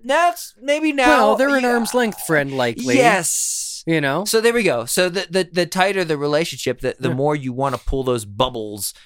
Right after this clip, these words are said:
Speaker 1: of the Venn diagram
Speaker 2: Yeah.
Speaker 1: together. And maybe that's the kind of thing of, you know, when you, when you start to overlap less and less with a friend, let's
Speaker 2: Yeah.
Speaker 1: say, those bubbles get a little further and further away.
Speaker 2: I had a band breakup
Speaker 1: And
Speaker 2: over somebody revealing something they were either hiding or persuaded into.
Speaker 1: Oh.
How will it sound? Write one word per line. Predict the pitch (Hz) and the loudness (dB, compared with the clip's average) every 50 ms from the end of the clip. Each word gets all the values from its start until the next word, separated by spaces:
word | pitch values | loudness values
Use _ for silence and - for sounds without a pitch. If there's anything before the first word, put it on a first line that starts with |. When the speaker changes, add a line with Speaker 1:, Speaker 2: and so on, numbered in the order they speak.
| _ _ - | _ _ -4
Speaker 1:
of | 113 110 | -2 -2
the | 113 110 | -2 0
Venn | 113 123 123 123 | 0 0 -2 0
diagram | 117 120 110 110 110 110 110 104 101 | 0 2 2 2 0 -2 -2 -2 0
Speaker 2:
Yeah. | 165 | 0
Speaker 1:
together. | 202 202 139 135 107 87 - - - - - - | 2 2 2 0 0 -4 -12 -16 -20 -20 -12 -4
And | - 151 156 | -2 2 2
maybe | 170 170 165 165 | 4 4 4 2
that's | 160 160 156 - - | 2 2 0 -2 -6
the | 160 | -4
kind | - - 156 143 | -2 0 0 0
of | 135 | -2
thing | - 196 202 190 151 | -2 -2 -2 0 0
of, | 131 110 110 - - - - _ - - - _ _ _ | -4 -6 -8 -18 -20 -20 -20 _ -20 -20 -20 _ _ _
you | 147 147 143 | -6 -4 -2
know, | 143 139 135 | 0 0 0
when | 139 135 135 | 0 -2 -2
you, | 139 156 170 165 156 - | 0 0 -2 -2 -2 -4
when | 156 143 | -6 -4
you | 139 143 | -4 -4
start | 139 - - 160 151 - | -4 -2 -2 -2 -2 -2
to | 151 - | -2 -2
overlap | 143 139 127 131 127 127 131 127 123 123 123 | -2 -2 0 0 0 0 2 2 0 0 0
less | 123 120 117 - - | -2 -2 -2 -4 -6
and | 123 127 | -6 -4
less | 135 165 - - | -4 -4 -4 -6
with | - 113 | -10 -10
a | - | -10
friend, | - - 156 165 185 180 110 | -8 -4 -4 -2 -2 -4 -6
let's | 87 80 - - - | -8 -10 -10 -6 -4
Speaker 2:
Yeah. | 156 160 131 | -4 -4 -4
Speaker 1:
say, | 80 90 85 | -6 -10 -4
those | 110 120 135 135 | -2 -2 -2 -2
bubbles | - - 139 143 143 131 - | 0 -2 -2 0 -2 -6 -6
get | - 120 113 | -4 -2 -2
a | 110 | 0
little | 113 117 107 | 0 -2 -4
further | - - - 120 120 123 120 120 113 | -4 -4 -4 -2 -2 -2 -2 -4 -6
and | 110 107 | -6 -8
further | - - 120 120 113 110 104 98 | -6 -4 -2 -2 -2 -2 -4 -4
away. | 98 104 131 156 | -2 0 2 2
Speaker 2:
I | 160 | 4
had | - 139 143 147 | 4 2 2 2
a | 143 123 | 0 -2
band | 110 127 127 135 147 170 185 160 | -2 -2 0 0 0 -2 -2 0
breakup | 156 135 127 110 104 104 147 135 104 | 0 0 0 0 0 0 0 0 0
Speaker 1:
And | 104 139 | 0 0
Speaker 2:
over | 131 127 123 117 135 131 131 123 | 0 0 0 0 0 0 0 -2
somebody | - - 147 135 127 131 131 131 | -2 -2 -2 -2 -2 -2 -2 -2
revealing | 127 123 127 120 120 131 127 120 123 123 120 117 117 117 | -2 -4 -6 -4 -2 -2 0 0 0 0 -2 -2 -4 -8
something | - - 131 120 113 127 127 123 | -6 -6 -6 -6 -4 -4 -4 -4
they | 120 117 117 | -2 -2 -2
were | 117 117 120 120 | -2 -2 -2 -2
either | 120 117 110 110 104 | -4 -4 -6 -6 -10
hiding | - - 135 135 143 143 147 147 127 | -6 -4 -2 -2 -2 -2 -4 -6 -4
or | 147 135 123 | -4 -6 -6
persuaded | - - 139 - - - 131 127 123 123 113 131 | -4 -6 -6 -4 -4 -4 -4 -4 -4 -6 -6 -6
into. | 139 151 139 - - 113 104 98 - _ _ _ _ - - | -6 -6 -6 -8 -8 -8 -10 -10 -12 _ _ _ _ -10 -4
Speaker 1:
Oh. | 98 110 147 165 - | -4 -2 -4 -4 -8